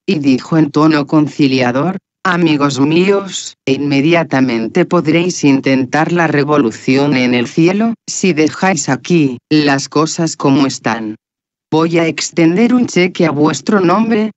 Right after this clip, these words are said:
que os permita adquirir todo el material necesario para emprender la conquista de la Jerusalén celeste».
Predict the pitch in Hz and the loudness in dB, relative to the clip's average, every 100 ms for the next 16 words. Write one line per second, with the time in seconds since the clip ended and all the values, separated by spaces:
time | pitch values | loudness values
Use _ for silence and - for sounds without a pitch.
0 | - 170 170 - 139 135 160 175 156 135 | -4 -2 -2 -2 0 0 0 0 0 -2
1 | - 170 170 196 143 175 175 185 180 147 | -2 -2 0 -2 0 0 2 0 2 0
2 | 131 135 147 131 127 117 143 143 156 - | 0 0 2 2 0 -2 -4 -2 -2 0
3 | 190 202 180 156 151 175 170 190 185 170 | 0 0 -2 0 0 0 -2 0 2 2
4 | 135 123 117 131 131 123 135 127 123 165 | 0 -4 -2 -2 -2 0 0 0 -2 -2
5 | - 170 156 156 143 127 - 156 160 - | -2 -2 0 0 -2 -2 -2 0 0 0
6 | 131 123 151 143 156 143 117 - - 117 | 0 0 -2 -2 0 0 -4 -8 -8 -8